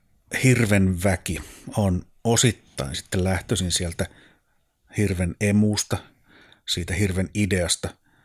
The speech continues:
ja sit toisaalta osittain läht-, lähtöisin siitä hirviyksilön hengestä. Tai sitten niin, että tämä hirvihaltija emu ja sitten tämä hirviyksilön henki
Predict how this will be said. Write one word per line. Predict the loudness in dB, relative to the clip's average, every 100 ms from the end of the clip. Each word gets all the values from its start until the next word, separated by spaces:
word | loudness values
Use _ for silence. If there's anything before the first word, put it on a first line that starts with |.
| _ _
ja | -4
sit | -2 2
toisaalta | 2 2 0 -4
osittain | -4 -4 -2 -2
läht-, | -2 -4 -10 -20 _
lähtöisin | -2 -2 -2 -2 -2
siitä | -2 -4 -8 -12 _ _ -20 -20 -20 _ -2
hirviyksilön | 0 0 -2 -2 0 0 2 0 -2 -8 -18 -20 _ -8 -2
hengestä. | -2 -2 -4 -6 -8 -12 _ -2
Tai | 0
sitten | 0 2 6
niin, | 8 8 6
että | 2 -2 -4 -4 -10 -18 -18 -18 -20 -20 -20 -4
tämä | 0 2 2 0 _ _ _ 0
hirvihaltija | 0 2 2 2 2 0 -2
emu | 0 2 4 2 2
ja |
sitten | -2 -4 -4
tämä | -2
hirviyksilön | 0 0 2 0 -2 -2 -2
henki | 0 2 4 2 -2